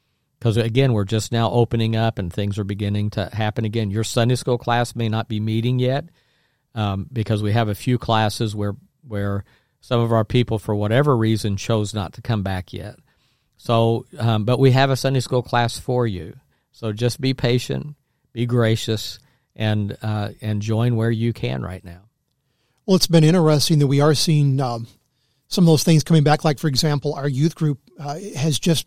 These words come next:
Speaker 2: arrived back in town after a, a missions trip across the country.
Speaker 1: Yes.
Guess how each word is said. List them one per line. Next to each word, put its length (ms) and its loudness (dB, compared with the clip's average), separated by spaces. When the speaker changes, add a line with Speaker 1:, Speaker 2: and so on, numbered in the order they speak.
Speaker 2:
arrived 340 2
back 240 0
in 100 2
town 360 0
after 460 0
a, 140 -6
a 120 2
missions 420 4
trip 260 0
across 380 0
the 100 -2
country. 540 0
Speaker 1:
Yes. 160 -14